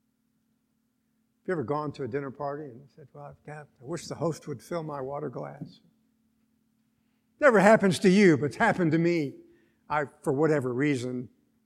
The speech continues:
always like to consume lots of water. I don't mean to bore you, but, uh, my, my cup runs dry. When Christ is your host,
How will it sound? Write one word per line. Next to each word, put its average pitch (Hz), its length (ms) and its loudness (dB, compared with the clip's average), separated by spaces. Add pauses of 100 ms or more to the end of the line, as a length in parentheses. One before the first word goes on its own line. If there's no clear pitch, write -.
(140)
always 143 280 -8
like 139 160 -10
to - 80 -16
consume 143 580 -10
lots 139 260 -12
of 120 120 -14
water. 131 440 -10 (220)
I 180 60 -8
don't 160 100 -4
mean 156 140 -4
to 117 80 -8
bore 131 260 -6
you, 127 240 -6
but, 123 340 -12 (320)
uh, 131 240 -8
my, 131 280 -8 (600)
my 131 140 -14
cup - 320 -10
runs 120 260 -16
dry. 127 360 -14 (3750)
When 139 140 -12
Christ 156 360 -6
is 110 140 -10
your 139 120 -8
host, 135 520 -10